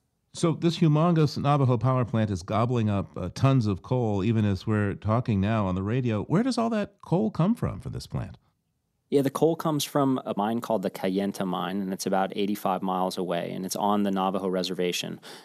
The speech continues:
Speaker 2: and it's mined by Peabody Energy, which is one of the largest mining companies in the world. It's mined there and is brought by an electric railway over those eighty-five miles or so to the Navajo Generating Station on this just constant conveyor of fuel, twenty-two thousand tons of fuel a year.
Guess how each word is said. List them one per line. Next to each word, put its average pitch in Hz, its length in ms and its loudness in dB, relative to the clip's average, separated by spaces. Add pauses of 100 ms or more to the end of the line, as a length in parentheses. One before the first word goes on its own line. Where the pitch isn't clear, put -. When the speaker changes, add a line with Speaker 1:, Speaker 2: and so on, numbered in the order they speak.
(120)
Speaker 2:
and 90 300 0
it's 92 280 -2
mined 95 320 0
by 90 140 -2
Peabody 90 480 -2
Energy, 90 380 -4
which 90 160 -14
is 92 260 -2
one 92 140 -2
of 90 80 -2
the 87 80 -2
largest 90 680 -4
mining 98 360 0
companies 87 400 -4
in 90 80 -2
the 90 80 -2
world. 101 320 -2 (420)
It's - 320 -4
mined 92 360 0
there 95 340 2
and 92 280 -2
is 92 200 -2
brought 92 340 -2
by 90 140 -2
an 87 100 -4
electric 92 480 -4
railway 95 560 -2 (240)
over 95 300 -2
those 92 240 0
eighty-five 90 420 -2
miles 98 360 -2
or 85 60 -6
so 85 300 -2
to 95 280 -2
the 92 100 -4
Navajo 90 340 -2
Generating 95 380 -4
Station - 440 -10
on 92 140 -2
this 87 220 -4
just - 320 -8
constant 95 560 -4
conveyor 90 640 -2
of 85 240 -8
fuel, - 520 -4
twenty-two 101 520 -4
thousand 92 500 -2
tons 87 400 -4
of 87 240 -6
fuel 87 400 -4
a 92 60 -8
year. 87 260 -8